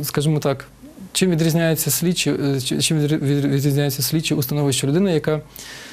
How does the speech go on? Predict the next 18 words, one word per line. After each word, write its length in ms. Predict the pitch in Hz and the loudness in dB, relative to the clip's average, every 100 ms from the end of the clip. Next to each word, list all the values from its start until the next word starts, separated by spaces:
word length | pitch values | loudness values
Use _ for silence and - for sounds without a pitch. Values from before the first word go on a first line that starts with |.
| - - - - | -20 -20 -8 -2
якій 200 | 143 170 | 2 2
обрано 460 | 170 156 151 143 | 2 2 4 4
як 140 | 143 127 | 2 2
запобіжну 460 | 143 147 151 143 | 0 2 2 2
міру 260 | 143 143 135 | 2 2 2
утримання 420 | 135 147 147 143 | 2 2 2 2
під 160 | 131 143 | 0 2
вартою, 540 | 185 202 151 143 135 127 - | 2 2 0 0 -2 -8 -4
може 260 | 156 180 170 | 0 2 2
бути 220 | 165 165 | 0 2
невинною, 500 | 156 147 139 127 127 120 123 | 4 4 2 0 -4 -6 -6
але, 320 | 135 135 147 143 - | -2 0 0 -2 -6
е, 400 | 151 139 139 135 139 160 | -2 0 2 0 -2 0
її 360 | 143 151 165 | 0 2 2
умови, 560 | 165 165 170 214 185 156 | 2 2 2 4 4 2
в 40 | |
яких 300 | 139 139 156 | 0 -2 -4
вона 220 | 147 147 | -2 -2